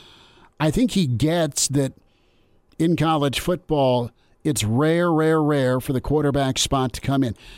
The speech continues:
And, and look at Georgia's situation. I mean, they got a twenty-nine-year-old, not quite twenty-nine, he's <laughs> twenty-five playing,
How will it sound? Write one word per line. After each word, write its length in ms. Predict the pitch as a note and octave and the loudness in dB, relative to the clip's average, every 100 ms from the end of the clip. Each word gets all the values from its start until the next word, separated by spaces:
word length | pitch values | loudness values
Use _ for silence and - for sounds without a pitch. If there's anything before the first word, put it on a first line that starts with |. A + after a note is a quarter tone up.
| - _ _ _ - | -20 _ _ _ -4
And, 180 | D3 C#3 | -2 0
and 140 | D#3+ | 0
look 120 | F3 | 0
at 100 | G#3 | 0
Georgia's 420 | C3 D3 E3+ C#3+ - | 0 2 2 0 0
situation. 560 | D3 - C3+ D3+ - | -2 0 0 0 -2
I 40 | C3 | 0
mean, 60 | |
they 40 | E3 | 0
got 120 | F#3+ | 0
a 40 | |
twenty-nine-year-old, 920 | B2 - E3 D3 D3 E3 D#3 A2+ A2+ A#2+ | -2 0 2 2 2 2 2 0 -2 -2
not 160 | A#2+ | -2
quite 280 | - - G2 | -2 -2 -2
twenty-nine, 420 | - G#2 F#2+ A#2+ | -4 -4 -4 -2
he's 140 | C#3 G3 | 0 0
<laughs> 80 | G#3 | 0
twenty-five 640 | E3+ C3+ D3 E3 D#3+ - | 0 0 0 0 0 -2
playing, 480 | - E3 D3 C3+ | -2 0 0 -2